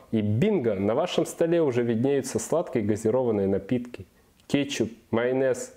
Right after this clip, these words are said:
чипсы и многое другое, что со временем, когда организм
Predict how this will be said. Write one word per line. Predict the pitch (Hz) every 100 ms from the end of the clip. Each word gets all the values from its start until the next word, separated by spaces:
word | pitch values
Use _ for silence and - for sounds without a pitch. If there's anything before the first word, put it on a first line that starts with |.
| -
чипсы | - 151 139 - - - _ - - -
и | 131
многое | 180 220 185
другое, | 160 160 160 165 117
что | - 123
со | 120 127
временем, | 123 185 185 127 107
когда | 92 - 104 110
организм | 117 110 135 143 110